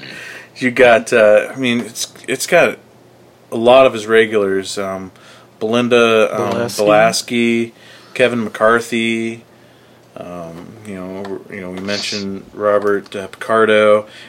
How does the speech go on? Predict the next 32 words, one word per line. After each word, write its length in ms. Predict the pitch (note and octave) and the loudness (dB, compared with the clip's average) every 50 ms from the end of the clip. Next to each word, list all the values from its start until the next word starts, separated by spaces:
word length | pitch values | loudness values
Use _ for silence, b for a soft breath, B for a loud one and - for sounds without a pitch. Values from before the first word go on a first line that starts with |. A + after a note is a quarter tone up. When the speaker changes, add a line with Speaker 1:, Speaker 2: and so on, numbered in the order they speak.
| B B | B B
Speaker 1:
and 180 | D#3 E3 E3+ D#3+ | 0 0 0 0
of 100 | C#3+ - | -2 -4
course, 540 | - - C#3+ C3+ C3+ C3+ C3 - - - B B B B B B | 0 4 6 6 6 6 4 2 -6 -10 B B B B B B
wouldn't 220 | B2+ C#3+ D#3 D#3 | 2 2 4 4
be 100 | D3+ C#3+ | 4 4
a 40 | C3+ | 4
Joe 160 | B2+ C#3 C3+ | 4 2 2
Dante 360 | B2+ C3 B2+ B2 B2 - A#2+ A#2 | 4 4 2 2 0 -2 -4 -2
movie 360 | A#2 A2+ A2+ A2 G#2+ A2 A2 | -2 -2 -2 -2 -2 -2 0
without 520 | A2 G#2+ G#2+ - A2 G#2+ G#2+ G#2 - - A2+ | 0 0 0 2 4 6 6 4 2 0 -4
Dick 180 | A#2+ A2+ A2+ - | -4 -4 -4 -4
Miller. 400 | G#2+ G#2+ G#2 G2+ G2+ G2+ G2 B B B B B B | -4 -2 -2 -2 -2 -4 -6 B B B B B B
But 140 | B2 B2+ C3 | 2 2 2
in 160 | C3+ D#3 G3+ | 2 4 4
this 240 | C4+ C4+ - - - | 4 4 4 4 4
one, 300 | F3+ E3+ D#3+ D#3+ D#3 B B B B B B | 4 4 4 4 2 B B B B B B
he's 220 | - A#3+ C4 A#3 - | -2 0 0 0 0
playing, 560 | - - F3+ E3+ E3 D#3 D3+ D3+ D#3 D#3+ D3+ | 2 4 4 6 6 6 6 4 2 2 4
yep, 300 | D#3+ E3+ F#3+ - - _ _ _ b b b b b b | 4 4 4 4 0 _ _ _ b b b b b b
he's 400 | - - D3+ D3 D#3 D#3+ D#3 - | -8 -4 -2 -2 -2 -2 -6 -10
playing, 720 | _ - - - D#3+ D#3+ D#3+ D#3 D3+ D3+ D3 D3 C#3+ C3 - | _ -8 0 2 2 4 4 4 4 2 2 2 0 -2 0
um, 480 | B2+ B2+ B2 B2 A#2+ A#2 A2 A2+ A2 G#2+ - C3+ | 2 2 4 4 4 2 2 -2 -8 -8 -6 0
Walter 260 | B2 B2+ B2+ - F3+ | 2 2 2 0 -2
Paisley. 560 | D#3+ - D#3 C#3 A2+ G#2+ G#2 G2 G2+ G2+ G2+ | -6 -2 0 2 2 0 -2 -4 -6 -6 -4
Speaker 2:
Walter 420 | G2 D#2+ F2+ G2 G2 - A#3+ B3+ B3+ | -4 -4 -4 -6 -6 -10 -12 -14 -14
Paisley. 680 | - - D3 - - B2+ A2+ G#2+ - A#2 - - - - - - - - - - - - - B B B B B B B B B B B B B _ - | -12 -10 -8 -8 -8 -8 -8 -10 -10 -12 -12 -12 -12 -12 -14 -14 -16 -18 -18 -18 -20 -20 -20 B B B B B B B B B B B B B _ -6
Speaker 1:
But 100 | C3+ B2+ | -4 0
not 200 | C#3 D3 C#3+ A#2+ | 2 2 2 2
really 220 | B2+ B2+ B2 A2 G#2 | 2 2 2 2 2
Walter 280 | G2 G2 G2 - A2 F#2 | 0 -2 -8 -10 -14 -16
Paisley. 460 | G2+ G2 F#2+ F#2 - - - B1 - | -14 -14 -14 -12 -14 -16 -16 -14 -10
Speaker 2:
No. 140 | A2 - | -10 -10